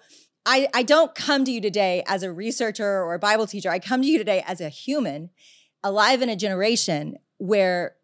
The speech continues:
speaking to people that I believe are impacting that generation and influencing that generation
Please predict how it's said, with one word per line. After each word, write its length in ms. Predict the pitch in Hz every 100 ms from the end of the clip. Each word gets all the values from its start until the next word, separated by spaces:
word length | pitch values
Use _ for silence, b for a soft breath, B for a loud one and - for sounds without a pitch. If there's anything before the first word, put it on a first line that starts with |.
| _
speaking 420 | - - 294 320 262
to 160 | -
people 320 | 202 247 214
that 120 | 190 180
I 60 |
believe 260 | 175 180 170
are 100 | 147
impacting 460 | 254 285 262 226 196
that 120 | 165
generation 440 | 175 165 160 - 160
and 100 | -
influencing 520 | - 277 285 233 208
that 200 | 185 175
generation 560 | - 185 165 160 160 151